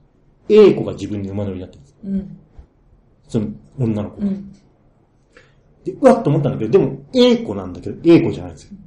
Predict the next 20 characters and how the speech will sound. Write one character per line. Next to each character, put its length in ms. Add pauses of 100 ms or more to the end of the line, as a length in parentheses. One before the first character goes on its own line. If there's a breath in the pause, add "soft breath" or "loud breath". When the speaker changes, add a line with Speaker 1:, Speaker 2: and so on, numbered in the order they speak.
(300)
Speaker 1:
何 160
か 100
と 100
い 40
う 20
と、 340 (480)
顔 460
が 420 (600)
完 320
全 260
に 280
A 340
子 120
の 180 (200)
顔 420
な 140
ん 100
だ 80
け 160
ど、 380